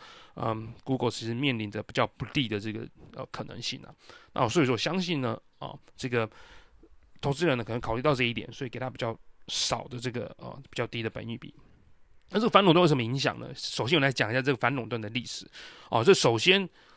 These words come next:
呃，最近呢，这是在两千年的时候，大家应该有印象，微软。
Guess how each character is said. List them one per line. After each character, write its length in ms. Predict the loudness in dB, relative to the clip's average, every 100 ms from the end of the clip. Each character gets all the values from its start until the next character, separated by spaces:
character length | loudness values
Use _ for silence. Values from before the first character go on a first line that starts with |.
| _
呃， 320 | -2 0 2 0
最 240 | 4 4
近 220 | 4 0
呢， 200 | 0 -2
这 120 | -2
是 120 | -6 -2
在 120 | -2
两 200 | -2 -4
千 200 | -2 -2
年 80 | -2
的 40 |
时 80 | -2
候， 80 | 0
大 240 | 0 0
家 60 | -2 _ -14
应 200 | -10 0
该 160 | 2
有 160 | 2 -2
印 180 | -4 -4
象， 240 | -4 -4 -6
微 180 | -2 0
软。 180 | 0